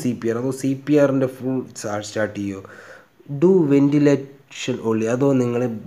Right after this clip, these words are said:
breathing മാത്രമോ കൊടുക്കത്തുള്ളൂ എന്നാണ് ഇവിടുത്തെ ക്വസ്റ്റ്യൻ. അപ്പോൾ നമ്മൾ ചെയ്യേണ്ടതെന്ന് പറഞ്ഞാൽ സി P R start ചെയ്ത് കഴിഞ്ഞാൽ നമുക്ക് എ ഇ ഡി ഫിറ്റ് ചെയ്ത് കഴിഞ്ഞാൽ ഉടൻ shock up supply ചെയ്ത് കഴിഞ്ഞാൽ നമ്മൾ അടുത്ത് ചെയ്യേണ്ട കാര്യം എന്ന് പറയുന്നത് two minute of high quality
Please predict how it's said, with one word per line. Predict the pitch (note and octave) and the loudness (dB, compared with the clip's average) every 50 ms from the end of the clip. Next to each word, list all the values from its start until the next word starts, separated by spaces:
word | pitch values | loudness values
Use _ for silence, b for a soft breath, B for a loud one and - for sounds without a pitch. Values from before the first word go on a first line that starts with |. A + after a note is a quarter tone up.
| A#2 A2 A#2 | -6 -2 0
breathing | B2+ C3+ C3 C3 C#3+ B2+ A#2 A2 G#2 | 2 2 2 0 0 0 2 2 0
മാത്രമോ | G#2+ G#2+ - G#2 G#2 A2 A2+ A2 G#2+ | 0 -2 -2 -2 0 0 0 0 -2
കൊടുക്കത്തുള്ളൂ | G#2 G#2 - A2+ A2 A2 A2 A2+ A#2 | -4 -4 -4 -4 -4 -2 0 0 0
എന്നാണ് | A2+ A#2 B2 C3 C3+ | 0 0 0 0 2
ഇവിടുത്തെ | C#3 D3 C#3+ D3 - - C#3 - | 0 0 -2 -4 -6 -8 -4 -4
ക്വസ്റ്റ്യൻ. | C#3+ C3 - - G#2+ G#2+ B B B B B B B | -4 -4 -4 -6 -10 -10 B B B B B B B
അപ്പോൾ | - D3+ D#3 D#3 | -6 -2 0 2
നമ്മൾ | D3+ D#3 E3+ D#3+ D#3 | 2 2 2 2 2
ചെയ്യേണ്ടതെന്ന് | D#3 D#3 E3 E3 E3 E3+ E3 D#3+ D#3 | 2 2 4 4 4 2 2 2 2
പറഞ്ഞാൽ | E3 E3+ E3 E3+ - | 2 0 0 0 -2
സി | C#3+ C#3+ C#3 - | -4 -4 -4 -2
P | - D#3 D#3+ D#3 | 2 2 4 4
R | D#3 D#3 D#3 - | 2 0 0 0
start | C#3+ C3 C3 C3+ C3+ - | 2 2 2 2 0 0
ചെയ്ത് | C#3 C#3 C3+ C#3 B2+ B2 | 0 2 2 2 2 2
കഴിഞ്ഞാൽ | A#2 A#2 A#2+ B2 B2 B2 A#2+ | 2 2 0 0 -2 -2 -4
നമുക്ക് | B2 A#2 B2 C3 - _ _ b b b b b b _ - B2 C3 C#3 | -6 -8 -12 -16 -18 _ _ b b b b b b _ 0 4 6 8
എ | D3+ E3 E3+ | 8 8 8
ഇ | F3+ E3+ | 6 6
ഡി | G3 F#3 - - | 6 4 4 2
ഫിറ്റ് | C3 - - C#3+ C3+ B2 C#3 | -2 -2 -2 -4 0 4 4
ചെയ്ത് | C3+ C3+ C3+ C3 D3+ D#3 D3+ D#3 - - - - - | 6 6 6 6 4 2 2 -2 -8 -14 -14 -6 0
കഴിഞ്ഞാൽ | A#2 A#2 A#2+ B2+ C#3 D3 C#3+ C#3 B2+ A2 A2+ | 2 4 4 6 6 8 8 8 8 6 4
ഉടൻ | A#2 A#2 B2+ B2 - | 2 2 0 -2 0
shock | - C#3+ C#3+ D#3+ E3 E3 D#3+ D3 | 2 6 6 6 6 6 4 2
up | B2 - - - | 2 2 2 0
supply | B2+ B2 - - C3 C3 B2+ | 0 0 0 2 4 6 6
ചെയ്ത് | B2 C3 B2+ B2+ A#2+ | 6 6 2 2 0
കഴിഞ്ഞാൽ | A2 G#2+ G#2+ A2+ A#2+ A#2+ A2+ | 0 0 0 0 0 0 0
നമ്മൾ | A#2+ C3 C3+ B2+ A#2+ | 2 2 4 4 4
അടുത്ത് | A#2+ C3 C3 - E3 D3+ - | 2 0 -2 -6 -6 -4 -2
ചെയ്യേണ്ട | B2+ A#2 B2 B2+ B2+ B2+ B2+ - A2+ | 0 0 2 2 2 2 0 0 -2
കാര്യം | A2 A2+ A2+ B2 C3 C3 A#2+ A2+ | -2 -2 -2 -2 -2 -2 -2 -2
എന്ന് | A2+ A#2 G2+ G#2 | -2 -2 -2 -2
പറയുന്നത് | G2+ G2+ G2+ G2 G2 G#2+ A#2+ B2 - - - - | -2 -2 -4 -4 -4 -4 -4 -4 -6 -10 -8 -4
two | D3+ E3+ F3+ G3+ G3 F3 C#3+ C3 | 0 0 2 2 4 4 4 6
minute | C3 C3+ C#3+ D3+ D3+ D3 - - D#3+ D#3+ | 6 6 6 6 4 2 0 2 2 2
of | D#3 D#3+ - - - | 2 0 -6 -8 -2
high | C#3+ E3 F#3 F#3 - - - | 0 0 0 0 -4 2 4
quality | C#3+ C#3 C#3+ C#3 C#3 - - D3 | 6 6 6 6 2 -2 -4 -6